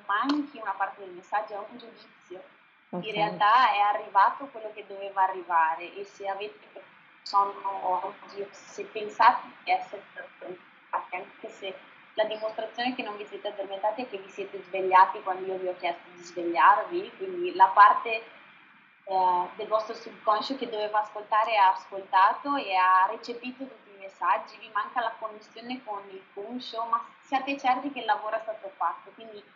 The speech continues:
Speaker 1: non giudicate quello che è successo, accettate. La prima volta che l'ho fatto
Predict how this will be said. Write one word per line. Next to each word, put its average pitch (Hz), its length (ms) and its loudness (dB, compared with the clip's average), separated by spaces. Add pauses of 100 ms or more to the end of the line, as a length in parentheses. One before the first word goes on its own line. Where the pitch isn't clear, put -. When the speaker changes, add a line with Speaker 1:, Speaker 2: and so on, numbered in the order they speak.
(200)
Speaker 1:
non 285 180 -2
giudicate 247 540 0
quello 196 260 -12
che 185 80 -6
è 185 40 -6
successo, 185 640 -8
accettate. 254 840 0 (220)
La 254 120 -2
prima 320 280 4
volta 302 300 2
che 254 100 -10
l'ho 220 120 -2
fatto 202 380 0